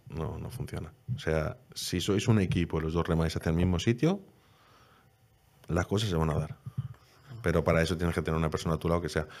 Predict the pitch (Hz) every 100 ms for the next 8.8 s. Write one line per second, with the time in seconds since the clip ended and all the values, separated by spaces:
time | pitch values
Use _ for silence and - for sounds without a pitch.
0 | - - 82 85 90 87 82 80 90 95
1 | 87 87 80 80 90 85 90 87 87 85
2 | - 82 76 78 - - - - - -
3 | - - 98 110 104 95 90 80 82 -
4 | - 85 85 85 80 87 85 82 85 98
5 | 85 73 - 78 78 80 80 80 82 -
6 | 80 80 80 87 87 87 85 82 78 85
7 | 82 82 80 82 82 78 80 80 - 95
8 | 92 82 78 80 78 78 85 113